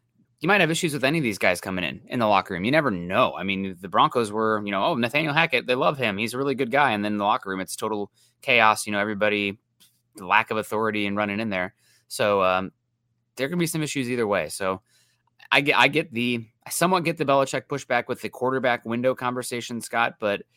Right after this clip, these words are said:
he's Bill Belichick. Maybe it's just because he's been the boogeyman in my football fandom life for so long that I don't understand. Like, if he, if he had a chance to go with him with where the roster is at right now, even though you don't have the quarterback, could be pretty darn good.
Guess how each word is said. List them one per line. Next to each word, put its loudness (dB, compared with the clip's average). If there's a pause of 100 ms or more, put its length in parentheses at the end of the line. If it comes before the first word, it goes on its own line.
(440)
he's -4
Bill 4
Belichick. 4
Maybe 0
it's -2
just -10
because -6
he's -8
been -4
the 0
boogeyman -2
in -6 (100)
my 0
football -2
fandom -4
life 0
for -14
so -4
long -2 (320)
that 0
I 2
don't -2
understand. -6
Like, -6
if -12
he, -6
if -6
he -4
had 2
a -4
chance -6
to -12
go -2
with -2
him -4
with -6
where 0
the -4
roster -2
is -8
at 0
right 2
now, 0
even 2
though 2
you 4
don't -2
have -2
the -8
quarterback, 0 (380)
could -4
be 0
pretty -2
darn 2
good. -2